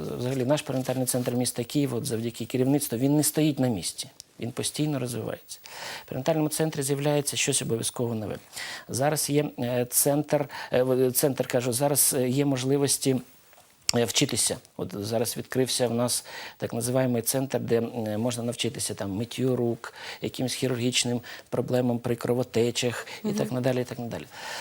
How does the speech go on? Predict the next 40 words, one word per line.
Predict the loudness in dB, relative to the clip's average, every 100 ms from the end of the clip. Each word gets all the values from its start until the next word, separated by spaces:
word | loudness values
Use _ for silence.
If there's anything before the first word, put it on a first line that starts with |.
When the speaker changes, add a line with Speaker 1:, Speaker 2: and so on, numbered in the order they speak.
| -2
Speaker 1:
От, | 2 2 2
е, | 2
Speaker 2:
Це | 4
якісь | 4 4 2
Speaker 1:
е, |
Speaker 2:
курси | 2 2 2 -2
чи | 0
що | 0
Speaker 1:
це, | 0
Speaker 2:
це | 2
Speaker 1:
ну, |
Speaker 2:
як? | 2
Speaker 1:
це | 2 0
поки | 0 0
що | 2 2 2
для | 4 2
внутрішнього, | 4 0 0 0 0 0 0
внутрішнього | -2 0 -2 -2 -2
Speaker 2:
Мгм. | -2
Speaker 1:
це | -2
зроблено, | -2 -2 -2 -4 -6 -6
для | -6 -4 -2 0 0
в-, | -2 -6 -10 -10 -10
в-, | -10 -10 -8
постійних | -4 -4 -2 -2 -2
тренінгів | -2 0 -2 -2
для | -2
лікарів. | -2 -2 -4 -4 -8 -18 -12
Speaker 2:
Мгм. | -8 -6 -6
Speaker 1:
Лікарі | -4 -2 -2
постійно | -2 -4 -2 -2 -2 -4 -10 -10
займаються, | -4 -2 0 -2 0
вони | -2
постійно | 0 -2 -2 -2 -2
згадують, | -2 -2 0 -2 -2
вони | -4
постійно | -2 -4 -2 -4 -6
в |
курсі | -4 -2 -2 -2
подій, | -4 -2 0 -2